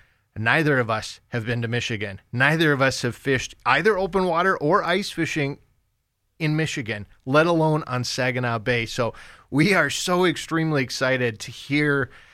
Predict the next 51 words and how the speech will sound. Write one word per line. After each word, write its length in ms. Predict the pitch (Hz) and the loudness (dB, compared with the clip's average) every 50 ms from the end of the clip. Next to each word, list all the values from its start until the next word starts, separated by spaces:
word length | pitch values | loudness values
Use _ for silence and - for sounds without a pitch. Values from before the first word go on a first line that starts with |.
| - _ _ _ - | -20 _ _ _ -6
kinda 360 | - 160 160 160 165 156 135 | -2 0 2 4 4 4 4
what, 380 | 120 131 147 151 143 - - | 4 2 2 2 0 0 0
uh, 280 | 160 143 135 131 127 123 - - - _ _ _ _ _ _ - | 2 2 4 4 2 0 -2 -6 -20 _ _ _ _ _ _ -4
what 200 | 120 156 151 160 | -4 -2 -2 -2
you 100 | 147 135 | -2 -2
do, 300 | 127 139 143 143 143 131 | 0 0 0 0 0 -2
how 160 | - 147 147 | 0 0 0
you, 180 | 147 143 156 - - | 0 0 -2 -4 -4
how 140 | - 135 | -2 -2
you 180 | 139 135 143 143 | 0 0 -2 -4
pursue 440 | - - 143 127 - - 147 143 131 | -4 -4 -6 -6 -4 -4 -4 -4 -4
fish, 340 | - - 131 127 127 - - | -4 -2 -2 -2 -2 -2 -4
how 120 | - 139 | -4 -4
you 100 | 143 135 | -4 -4
pursue 300 | - 143 139 - - 135 | -4 -4 -6 -4 -4 -4
the 120 | 120 123 | -4 -4
sport 300 | - - - 127 127 123 | -6 -6 -6 -4 -4 -4
of 80 | 120 110 | -2 -2
ice 200 | 113 113 117 - | -4 -4 -4 -6
fishing 400 | - - 120 113 - 120 117 113 | -6 -8 -8 -8 -6 -8 -8 -6
out 240 | 110 110 110 - - | -6 -6 -6 -6 -4
there. 320 | 120 113 113 113 113 117 | -4 -2 -2 -2 -2 -2
Uh, 240 | 110 107 107 107 110 | -4 -4 -4 -6 -6
it's 260 | - 117 113 - - | -8 -8 -10 -12 -12
really, 320 | 120 113 113 127 127 127 120 | -12 -6 -4 -2 -2 -2 -2
really 320 | 117 120 120 120 117 113 | -2 -4 -4 -4 -4 -4
a, 240 | 120 113 113 107 104 - | -4 -4 -4 -6 -8 -10
a 140 | - 123 117 - - - - | -10 -10 -10 -10 -12 -20 -18
cool 520 | - - 151 147 139 139 135 139 135 - - | -6 -2 0 2 2 2 2 0 -2 -4 -4
opportunity. 800 | 113 113 - - - 131 123 - - - 131 123 123 120 131 127 | -2 -2 -2 -2 -2 -6 -4 -2 -2 -2 0 0 0 0 -2 -2
So 160 | 123 - 165 | -2 -2 -4
tell 300 | - - - 233 233 240 | -4 -2 0 2 4 4
us, 160 | 240 - - - - - - - - - _ - - - - - - 180 - - | 4 2 0 -6 -14 -20 -20 -20 -20 -20 _ -20 -20 -20 -18 -18 -18 -18 -10 -4
Andy, 300 | 190 196 202 208 208 190 | -2 0 0 0 0 0
to 100 | 160 160 | 0 0
start 380 | - - - - 180 190 185 - | -2 -2 0 4 4 4 4 4
with 220 | 175 170 165 - | 2 2 2 2
a 80 | 170 151 | 2 2
little 240 | 147 170 190 190 156 | 2 2 2 2 2
bit 240 | 170 175 175 - | 0 -2 -2 -4
for 160 | - - 160 131 | -4 -4 -2 0
those 360 | 147 151 160 165 160 160 - | 2 2 2 2 0 0 0
listeners 460 | 151 151 143 - - 160 143 135 - | 0 0 0 0 -2 -2 -2 -2 -2
who 100 | - 151 | -2 -2
may 280 | 135 135 139 147 170 165 | 0 0 0 0 0 0
not 360 | 147 139 135 120 - - 123 | 0 0 -2 -2 -6 -6 -4
be 160 | 127 131 139 | -2 -2 -2
familiar 720 | 135 - - 123 117 120 127 127 131 135 135 131 131 127 | -2 -2 -4 -2 -2 0 0 0 2 2 2 2 2 0
with 220 | 123 123 120 110 - | 0 0 -2 -4 -4
Saginaw 580 | - - 135 127 131 127 131 131 127 123 123 | -4 -2 -2 -2 0 -2 -2 -2 0 0 -2
Bay, 440 | 117 107 127 123 127 127 127 123 - | -2 -2 -2 0 0 0 -2 -2 -4